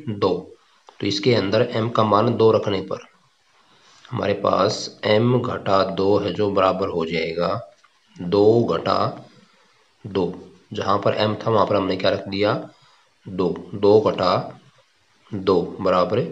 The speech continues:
ज़ीरो। तो m घटा दो का मान हो जाएगा ज़ीरो। सेकंड पार्ट है तीन एम घटा पाँच।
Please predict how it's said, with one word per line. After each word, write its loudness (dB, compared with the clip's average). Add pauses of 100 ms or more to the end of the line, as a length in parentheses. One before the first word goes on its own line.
(240)
ज़ीरो। -4 (800)
तो -2 (180)
m 4
घटा 2
दो 2
का 2
मान 2 (600)
हो -8
जाएगा -2 (340)
ज़ीरो। 0 (2250)
सेकंड -2
पार्ट 0
है 0 (560)
तीन 4
एम 4
घटा 2 (100)
पाँच। 4